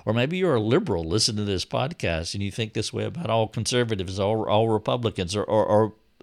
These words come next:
about me. But you have a perspective, a negative view of someone, something you do not like. Number two, you roll out of that perspective, and the next thing in the sequence is a judgment. Based on your perspective,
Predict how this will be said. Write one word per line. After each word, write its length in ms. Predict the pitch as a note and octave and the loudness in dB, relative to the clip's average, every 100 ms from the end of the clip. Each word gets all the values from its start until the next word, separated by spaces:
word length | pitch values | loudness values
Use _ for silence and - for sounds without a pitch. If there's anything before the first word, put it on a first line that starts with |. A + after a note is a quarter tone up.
| - | -8
about 440 | B2 C3 C3+ - _ | -4 -2 -4 -6 _
me. 840 | E3+ D3+ D#3 D#3 B2+ G2 D2+ D#2 - _ _ _ _ _ _ _ _ _ _ | -8 -4 -2 -2 -2 -4 -4 -8 -10 _ _ _ _ _ _ _ _ _ _
But 140 | A#2 | -4
you 120 | B2 A#2+ | 0 0
have 180 | G#2 | 0
a 40 | A2+ | -2
perspective, 560 | B2+ - G2 F2 E2+ | -4 -4 -4 -4 -6
a 60 | F2+ | -6
negative 380 | F#2+ G2+ G2+ G2 | -4 -4 -4 -6
view 180 | G2+ F2+ | -4 -4
of 100 | F2 | -4
someone, 420 | E2+ D#2+ D2 C2 - - - | -8 -6 -8 -10 -14 -18 -6
something 400 | - A#2+ B2+ B2+ | 0 0 0 -2
you 80 | |
do 140 | A#2+ B2 | 0 0
not 260 | A#2 - | -2 -4
like. 320 | A2 G#2 E2 - - - - | -6 -6 -8 -10 -18 -14 -2
Number 340 | B2+ C#3+ C3 | -2 2 0
two, 720 | A#2 - E3+ A#2 F2 B2+ A#2+ F#2 _ _ _ _ _ _ | 0 -4 -2 -2 -2 -4 -6 -10 _ _ _ _ _ _
you 160 | G#2+ A2+ | -2 0
roll 340 | B2 C3 A#2+ | 4 6 6
out 160 | B2 D3+ | 4 2
of 80 | D#3 | 0
that 200 | B2+ - | 0 -2
perspective, 880 | G2 - - D2 C2 - G#2 A#2+ - _ _ _ _ - | -4 -4 -4 -6 -6 -4 -4 -4 -10 _ _ _ _ -2
and 140 | A2+ | 0
the 80 | G#2+ | 0
next 360 | A2 C3+ - - | 0 -2 -2 -2
thing 200 | A2+ G#2+ | -2 -2
in 80 | |
the 80 | F#2+ | -2
sequence 500 | - C#3 C3+ G2 F#2+ | -2 -2 -4 -6 -4
is 140 | A#2+ G#2+ | -4 -4
a 60 | |
judgment. 560 | G#2 D3+ C#3 F2+ D2 - _ _ _ _ _ _ _ _ _ _ - | -2 -2 -4 -6 -8 -10 _ _ _ _ _ _ _ _ _ _ -2
Based 320 | G2 A2 - | 2 2 2
on 80 | D3+ | -2
your 120 | F3 | -2
perspective, 720 | A#3 - - E2 - - C3+ | -4 -6 -6 -6 -6 -6 -6